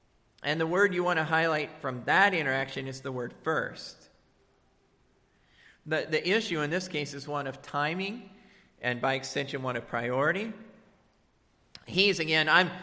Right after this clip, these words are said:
I'm actually ready to go wherever you want me to go and do whatever you want me to do, but let me just first take care of some family matters first." That's the idea. Another time, I gotta do this first, and then I'll get,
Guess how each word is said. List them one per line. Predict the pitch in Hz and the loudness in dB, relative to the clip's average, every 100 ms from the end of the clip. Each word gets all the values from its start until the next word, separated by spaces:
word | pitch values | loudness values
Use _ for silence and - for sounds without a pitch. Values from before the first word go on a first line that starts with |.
| - | 2
I'm | 170 196 | 6 8
actually | 208 190 196 170 135 - - | 8 6 0 -2 -4 -10 -2
ready | 165 196 220 180 170 | 4 6 6 2 2
to | 175 | 0
go | 175 185 | 4 6
wherever | 170 185 226 | 8 8 8
you | 208 180 | 6 8
want | 226 240 | 8 8
me | |
to | 214 | 2
go | 180 175 | 6 6
and | 175 | 6
do | 185 | 4
whatever | 233 220 202 | 6 6 6
you | 196 | 4
want | 196 226 | 4 4
me | 220 | 4
to | 202 | 4
do, | 180 247 | 4 2
but | 220 247 269 294 285 - | 10 12 12 12 10 2
let | 247 269 | 2 2
me | 262 | 2
just | 226 254 254 - | 2 2 2 2
first | 254 247 | 2 2
take | 240 240 | 0 0
care | 240 233 | 2 2
of | 226 | 2
some | 226 208 | -2 -2
family | 214 208 202 | 0 0 -2
matters | 196 185 170 - | 0 2 0 -2
first." | 165 120 - - - - _ _ _ _ _ _ _ - | -4 -4 -8 -18 -20 -20 _ _ _ _ _ _ _ -6
That's | 139 139 | -4 -4
the | 110 | -8
idea. | 98 - - - _ _ _ _ _ _ _ _ _ _ _ _ _ _ _ - - - | -12 -14 -20 -20 _ _ _ _ _ _ _ _ _ _ _ _ _ _ _ -20 -20 -6
Another | 143 214 240 220 | 6 10 10 8
time, | - 202 160 | 6 6 8
I | 170 | 8
gotta | 180 185 | 6 4
do | 190 | 4
this | 220 226 | 2 2
first, | 226 226 208 | 2 2 0
and | 175 | 2
then | 262 311 | 6 8
I'll | 254 196 | 8 6
get, | 190 | 2